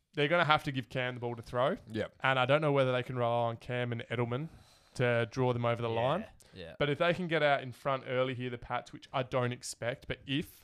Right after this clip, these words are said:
Speaker 2: Yeah.
Speaker 1: they can, the Pats might be able to run the ball and just keep running
Speaker 2: Yeah.
Speaker 1: the rock, and it could be okay for them.
Speaker 2: But they're most
Speaker 1: However,
Speaker 2: definitely under the pump.
Speaker 1: the Chiefs, uh,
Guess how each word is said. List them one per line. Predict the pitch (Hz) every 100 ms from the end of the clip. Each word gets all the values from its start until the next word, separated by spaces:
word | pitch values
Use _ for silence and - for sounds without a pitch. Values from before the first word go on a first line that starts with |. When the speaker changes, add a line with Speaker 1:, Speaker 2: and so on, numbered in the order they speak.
| -
Speaker 2:
Yeah. | 104 87
Speaker 1:
they | 127 127
can, | 135 131 185 - _ _ _ _ -
the | 127
Pats | 151 160 -
might | 143 135
be |
able | 131
to | 123
run | 123 123
the |
ball | 117 120 120 120 113
and | 127 117
just | 117
keep | - 127 127 _ -
running | 120 101
Speaker 2:
Yeah. | 90
Speaker 1:
the | 90
rock, | 117 117 - -
and | 127 127
it | -
could | 139
be | 120 117
okay | 110 - 117 117
for | 127
them. | 135 175 - _ -
Speaker 2:
But |
they're | 95
most | 104 135
Speaker 1:
However, | 156 156
Speaker 2:
definitely | 151 95 90
under | 80 78
the |
pump. | 73 80 76 - _ _ _ _
Speaker 1:
the | 147
Chiefs, | 131 123 113 - -
uh, | 135 117